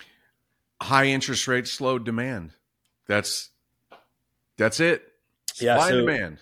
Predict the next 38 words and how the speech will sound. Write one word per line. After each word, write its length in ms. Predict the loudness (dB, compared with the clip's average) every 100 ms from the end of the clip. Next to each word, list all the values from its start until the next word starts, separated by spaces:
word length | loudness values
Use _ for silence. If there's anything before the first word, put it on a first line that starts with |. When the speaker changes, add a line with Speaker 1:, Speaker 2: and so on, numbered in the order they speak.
| _ _
Speaker 2:
obviously 400 | 2 2 2 0
we 120 | 0 2
had, 400 | 2 2 0 -6
you 120 | -6
know, 240 | -4 -6 -8 -18 -20 -20 _ _
home 240 | 4 4 6
prices 440 | 4 4 0 -4
skyrocket 960 | -2 2 4 4 4 2 2 0 0
at 240 | -4 -10 -8
kind 180 | -6 -6
of 120 | -6
the 80 | -12
tail 480 | -6 -2 2 2 0
end 380 | -4 -4 -4
of 260 | -4 -4 -2
the 80 | -4
low 240 | -4 -2
interest 340 | -4 -6 -10 -4
rates 220 | -4 -4
that 60 | -8
kept, 300 | -14 -14 -8
happened 360 | -2 -2 -2 -4
after 320 | -4 -4 -8
covid. 540 | -4 0 2 0 -2 -4
And 120 | 0
that 100 | 0
just 160 | 0 -4
created 400 | 0 2 2 -2
a 140 | -6
buying 580 | -8 -6 -4 -2 -4 -6 -10
frenzy, 760 | 0 4 4 4 -2 -2 -2
which 360 | -2 -4 -4 -6
people 500 | -6 -4 -4 -6 -8
took 240 | -6 -6 -6 _ _ _ -14
advantage 500 | -6 -2 -2 -2 -2
of 240 | -4 -6
like 340 | -2 0 0
crazy. 540 | 2 2 2 0 -6